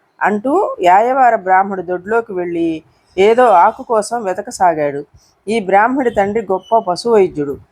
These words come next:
ఇతనికి కూడా కొన్ని మెలికలు తెలుసును. అతను కొద్దిసేపట్లోనే ఒక మొక్కను పట్టి తెచ్చి దాని ఆకులు కోసి వాటి రసం ఆవు ముక్కుల్లో పిండాడు. వెంటనే ఆవు పెద్దగా తుమ్మింది. దాని గొంతులో నుంచి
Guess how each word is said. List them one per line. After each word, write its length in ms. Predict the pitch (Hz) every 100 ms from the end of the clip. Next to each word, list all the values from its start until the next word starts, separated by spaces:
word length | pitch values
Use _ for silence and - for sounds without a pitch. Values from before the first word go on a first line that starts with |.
| _ _
ఇతనికి 360 | 190 262 277 247
కూడా 320 | - 220 233
కొన్ని 280 | 240 190 185
మెలికలు 400 | 185 214 262 240
తెలుసును. 520 | 208 196 202 185 135 - _ - _ -
అతను 220 | - 233 214
కొద్దిసేపట్లోనే 1040 | 214 196 226 240 254 320 240 226 220 220
ఒక 180 | 190 180
మొక్కను 440 | 175 175 254 240
పట్టి 280 | 180 175 214
తెచ్చి 640 | 208 175 - 285 311 156 - _ _ -
దాని 300 | 180 196 185
ఆకులు 360 | 175 220 240 220
కోసి 680 | - 185 190 185 180 180 - _ _ 170
వాటి 260 | 190 196
రసం 360 | 180 190 262 262
ఆవు 240 | 170 190 233
ముక్కుల్లో 500 | 202 - 226 226 247
పిండాడు. 560 | 190 175 165 147 139 -
వెంటనే 500 | 156 202 233 240 233
ఆవు 360 | 170 180 240
పెద్దగా 520 | 190 180 165 175 208
తుమ్మింది. 580 | 233 175 180 202 165 139 - _ _ _ 170
దాని 220 | 208 220
గొంతులో 460 | 175 202 226 269 254
నుంచి 320 | 220 202 185